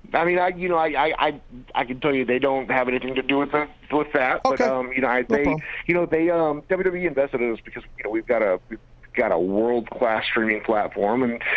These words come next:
Speaker 1: you know, they could, they could see the, uh, the, the stuff that we're doing is pretty cool. And, you know,
Speaker 2: Yeah.
Speaker 1: beyond that, I mean, I, you know, I don't really know. I,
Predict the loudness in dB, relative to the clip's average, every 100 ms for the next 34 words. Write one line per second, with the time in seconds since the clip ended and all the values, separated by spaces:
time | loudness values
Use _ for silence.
0 | 0 0 2 0 -4 -4 -2 0 0 0
1 | 0 2 2 2 0 -2 -6 -18 -14 -2
2 | 0 0 -4 -6 -2 -2 -2 -4 -2 0
3 | 0 0 -4 -4 -4 -2 -2 0 0 -2
4 | -4 0 0 -2 -6 0 2 2 2 2
5 | 2 0 0 0 2 2 2 2 0 2
6 | 2 2 2 2 2 2 2 2 0